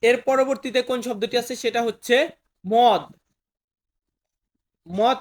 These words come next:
খায় যে মদ, এটাকে বলা হয় আলকোল। আলকোল, আলকোল মানে মদ, আবার আলকোল মানে হচ্ছে অ্যালকোহল। আসলে মদ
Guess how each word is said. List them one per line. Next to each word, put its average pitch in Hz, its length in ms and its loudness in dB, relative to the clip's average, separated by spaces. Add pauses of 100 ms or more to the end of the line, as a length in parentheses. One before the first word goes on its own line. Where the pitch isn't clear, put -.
খায় 196 240 -6
যে 185 160 -6
মদ, 190 420 -2 (580)
এটাকে 190 260 -8
বলা 202 160 -2
হয় 208 200 -2 (120)
আলকোল। 190 600 4 (1300)
আলকোল, 214 580 4 (240)
আলকোল 190 360 -4
মানে 226 160 -2
মদ, 202 400 2 (120)
আবার 196 240 -2
আলকোল 208 340 -4
মানে 226 160 -4
হচ্ছে 233 180 -10 (120)
অ্যালকোহল। 247 720 2 (260)
আসলে 202 200 -6
মদ 202 300 0